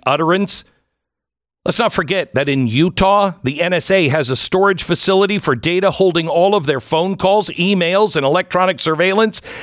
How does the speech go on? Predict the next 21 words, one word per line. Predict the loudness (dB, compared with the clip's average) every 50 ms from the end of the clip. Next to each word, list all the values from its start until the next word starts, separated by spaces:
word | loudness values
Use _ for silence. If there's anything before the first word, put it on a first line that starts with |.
| -12 -6 -2
that | -2 0 2
is | 2 2 2 0 -4
five | -8 -8 -4 -2 0 2 2 2 2 0 0 0 0 -2 -4 -6 -14 -18 -20 _ _ _ _ -4
times | -4 -2 -2 0 0 2 2 2 0 0 -2 -4 -6 -6 -6 -8 -6
the | -2 0 0 0
size | 2 2 2 2 2 2 2 0 0 -2 -2
of | -2 -2 -2 0 0
the | -4
Capitol | -2 -2 -2 -2 -2 -2 0 -2 -2 -2
complex | -2 -4 -4 -4 -2 -2 0 0 0 0 -2 -4 -6 -4 -4
in | -4 -2 0
Washington, | 2 2 2 0 -2 -4 -2 -2 -2 -2
D | -2 -4 -2
C. | -2 -2 -2 -2 -4 -4 -10 -20 -20 -20 _ _
Five | -20 -14 -8 -2 0 0 2 0 0 -2 -4 -8 -10 -10 -10
times. | -6 -2 0 2 2 2 0 0 -4 -6 -10 -12 -12 -12 -12 -12 -12 _ _ _ _ _ _ _ _ _ _ _ _ _ _ _ _ _ _ _ _ _ _ _ _ _ _ _ _ _ _ _ _ _ _ _ _ _ _ _ _ _ _ _ _ _ _ _ _ _ _ _ _ _ _ _ _ _ _ _ _ _ _ _ _ _ _ _ _ _ _ _ _ _ _ _ _ _ -4
How | -2 0 0
did | 0 2
we | 0 0
get | 0 0 -2 -2
here? | -4 -6 -8 -10